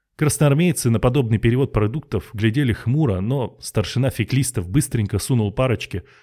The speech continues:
особо недовольных кулак под нос, напомнив, что командир на то и командир,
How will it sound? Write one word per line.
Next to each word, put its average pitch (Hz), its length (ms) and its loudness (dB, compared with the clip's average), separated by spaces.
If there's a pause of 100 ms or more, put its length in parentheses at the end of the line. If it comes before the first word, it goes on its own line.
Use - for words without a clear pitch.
особо 113 340 0
недовольных 107 600 2
кулак 120 380 -2
под 110 180 0
нос, 110 320 -2 (420)
напомнив, 151 400 2
что - 160 -2
командир 107 520 2
на 107 120 4
то - 120 2
и 107 60 4
командир, 104 600 0